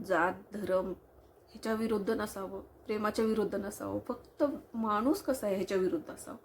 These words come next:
माणसाचा स्वभाव जर व्यवस्थित नसेल, तुमच्या लेकराला त्याच्यापासून त्रास होणार असेल, तुमच्या मुलाला त्याच्यापासून द-, धोका असेल, तुमच्या लेकराला त्याच्यापासून, अ, दुःख होणार असेल,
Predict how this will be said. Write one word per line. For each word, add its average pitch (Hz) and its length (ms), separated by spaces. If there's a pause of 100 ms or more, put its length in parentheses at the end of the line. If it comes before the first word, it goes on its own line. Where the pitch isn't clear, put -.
(480)
माणसाचा 202 400
स्वभाव 233 560 (160)
जर 233 240
व्यवस्थित 208 640
नसेल, 196 420
तुमच्या 208 260
लेकराला 196 340
त्याच्यापासून 185 480
त्रास 226 340
होणार 226 300
असेल, 202 360
तुमच्या 190 240
मुलाला 214 340
त्याच्यापासून 196 760
द-, 175 480
धोका 240 320
असेल, 220 440
तुमच्या 233 380 (420)
लेकराला 214 360
त्याच्यापासून, 214 540
अ, 196 220 (580)
दुःख 247 280
होणार 233 320
असेल, 196 320